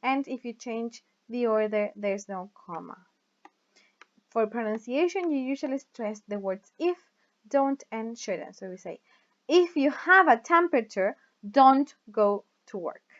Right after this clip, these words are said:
If you have a cold, you shouldn't go to work. If you pay attention, we never stress, um, subjects or articles, right,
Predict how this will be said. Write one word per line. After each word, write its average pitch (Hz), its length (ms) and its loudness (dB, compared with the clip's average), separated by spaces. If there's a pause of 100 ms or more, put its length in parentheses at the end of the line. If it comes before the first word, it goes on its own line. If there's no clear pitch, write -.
(800)
If 370 260 6
you 285 140 0
have 240 280 2
a 196 120 -2 (120)
cold, 247 480 0 (600)
you 302 120 -4
shouldn't 240 540 -2 (120)
go 202 220 -6
to 202 180 -18
work. - 240 -20 (180)
If 214 140 -18
you 233 100 -6
pay 254 140 -4
attention, 285 540 -4
we 254 220 -8 (240)
never 294 420 0
stress, 262 500 -4 (380)
um, 208 360 -6
subjects 277 680 0 (100)
or 233 440 -2 (100)
articles, 277 720 -2 (100)
right, 285 320 -4